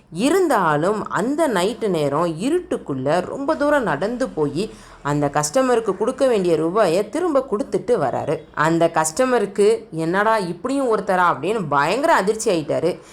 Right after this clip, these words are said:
ஏன்னா நிறைய பேர் சின்ன சின்ன தப்புகளை இக்னோர் பண்ணிடுவாங்க. ஆனா ஆப்ரஹாமுக்கு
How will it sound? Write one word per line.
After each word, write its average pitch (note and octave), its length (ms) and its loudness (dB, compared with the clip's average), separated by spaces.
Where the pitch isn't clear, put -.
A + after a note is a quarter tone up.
ஏன்னா D#4+ 260 2
நிறைய D4 460 2
பேர் A#3+ 340 2
சின்ன F4 260 -2
சின்ன C#4+ 200 -4
தப்புகளை G3 500 0
இக்னோர் F#3 380 0
பண்ணிடுவாங்க. C#3 540 -2
ஆனா D#3 440 2
ஆப்ரஹாமுக்கு F3+ 760 0